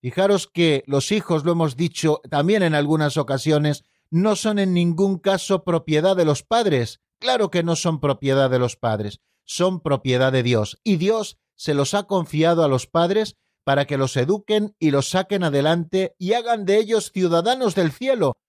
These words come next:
no solamente buenos ciudadanos de la tierra, que eso también, sino sobre todo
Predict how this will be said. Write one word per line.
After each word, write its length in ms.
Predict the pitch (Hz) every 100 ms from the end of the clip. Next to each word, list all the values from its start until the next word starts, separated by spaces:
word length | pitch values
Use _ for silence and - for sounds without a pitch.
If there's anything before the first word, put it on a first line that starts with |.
| _
no 180 | 196 247
solamente 560 | - 233 214 240 208 208
buenos 380 | 208 220 196
ciudadanos 580 | - 196 185 175 196 185
de 120 | 156
la 120 | 160 143
tierra, 540 | 208 233 185 123 - _ _ -
que 140 | 143
eso 240 | 156 196
también, 580 | 190 143 131 208 202 120 - _ _
sino 320 | - 156 135
sobre 340 | - 127 127
todo 440 | 123 180 190 190